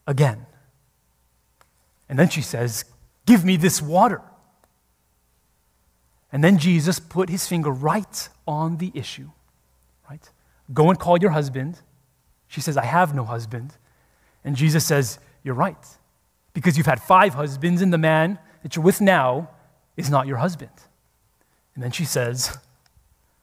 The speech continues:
"I perceive that you are a prophet," right? But not only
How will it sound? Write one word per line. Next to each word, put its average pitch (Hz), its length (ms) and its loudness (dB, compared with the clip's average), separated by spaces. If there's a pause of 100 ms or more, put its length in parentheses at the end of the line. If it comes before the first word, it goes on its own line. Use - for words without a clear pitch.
(280)
"I 135 60 -4
perceive 156 520 0
that 147 120 -8
you 143 200 0
are 127 60 -6
a 113 60 -14
prophet," - 540 -14 (840)
right? 135 200 -12 (1400)
But 151 120 0
not 165 180 4
only 156 240 -2